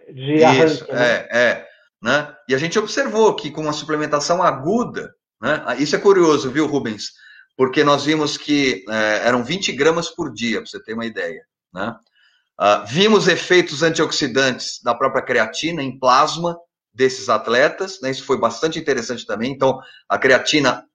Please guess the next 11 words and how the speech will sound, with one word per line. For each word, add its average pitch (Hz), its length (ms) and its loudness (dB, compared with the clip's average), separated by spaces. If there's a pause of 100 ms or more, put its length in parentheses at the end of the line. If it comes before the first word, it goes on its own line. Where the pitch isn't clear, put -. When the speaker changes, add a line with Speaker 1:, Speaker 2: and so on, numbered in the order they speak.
(520)
Speaker 2:
além 131 380 4
do 165 100 4
efeito 147 380 2
ergogênico, 131 760 2
também 143 280 -4
tem 147 100 -4
um 135 60 -2
efeito 120 520 -8 (280)
antioxidante, 117 960 -2 (440)
né? 139 260 -2 (640)
E 135 760 4